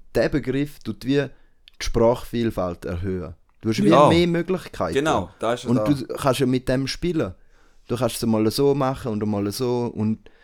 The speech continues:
Speaker 1: ich find nichts Schlimmes wie irgendwie so ein Hammer, wo der sagt, wie jetzt musst du reden, wie jetzt die
Speaker 2: Nein, nein,
Speaker 1: Floskeln
Speaker 2: Sepp
Speaker 1: sind.
Speaker 2: habe ich schon nicht. Das Problem ist, ich probier, ich, ich, ich schaff's gar nicht. <laughs> Es
Speaker 1: Ja,
Speaker 2: ist
Speaker 1: musst du,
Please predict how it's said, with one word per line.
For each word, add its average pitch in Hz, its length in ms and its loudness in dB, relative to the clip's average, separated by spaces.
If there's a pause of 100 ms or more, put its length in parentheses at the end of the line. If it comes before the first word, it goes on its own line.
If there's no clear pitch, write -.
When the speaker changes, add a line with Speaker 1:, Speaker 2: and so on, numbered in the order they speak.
(280)
Speaker 1:
ich 98 100 -8
find 127 420 0 (520)
nichts 147 340 6
Schlimmes 139 460 4
wie 123 220 4
irgendwie 117 420 6
so 107 260 6
ein 98 400 4
Hammer, 117 380 2
wo 98 100 -4
der 92 120 -10
sagt, 98 400 -6
wie 120 240 -2
jetzt 98 200 -6
musst 117 340 -2
du - 40 -10
reden, 101 380 -2
wie 107 200 -2
jetzt - 300 -10
die 101 140 -2
Speaker 2:
Nein, 110 240 0
nein, - 0 - (160)
Speaker 1:
Floskeln 101 100 -6
Speaker 2:
Sepp 117 200 2
Speaker 1:
sind. 110 80 2
Speaker 2:
habe 113 120 0
ich 101 80 -4
schon 117 140 0
nicht. 104 260 0
Das 92 140 -6
Problem 107 260 2
ist, 98 120 -4
ich 101 140 -8
probier, 104 300 -4
ich, 101 200 -4
ich, 107 160 -8
ich 95 100 -8
schaff's - 260 -6
gar 98 260 -4
nicht. 92 320 -8 (260)
<laughs> - 300 -4
Es 185 140 6
Speaker 1:
Ja, 113 220 6
Speaker 2:
ist 107 80 6
Speaker 1:
musst 117 260 2
du, 113 140 0